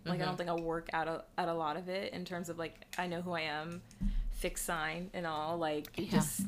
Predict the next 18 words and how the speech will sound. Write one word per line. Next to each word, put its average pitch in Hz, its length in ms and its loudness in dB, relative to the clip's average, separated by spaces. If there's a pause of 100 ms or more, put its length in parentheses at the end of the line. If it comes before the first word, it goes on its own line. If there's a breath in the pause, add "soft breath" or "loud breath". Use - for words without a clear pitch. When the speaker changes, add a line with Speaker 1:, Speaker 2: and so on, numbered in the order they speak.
(160)
Speaker 1:
you're 180 120 0
not 170 220 2
gonna 175 140 4
move 170 240 2
certain 165 260 0
things 170 240 -6
about 156 300 -2
me 185 260 -2
Speaker 2:
Right. 147 260 4 (200)
Speaker 1:
found, 170 340 -2
like, 156 260 -4
foundationally. 190 760 -4
But 180 140 2
I 180 80 4
think 220 460 -2 (2000 loud breath)
I 202 40 -6
don't 196 100 -6
know, 185 60 -4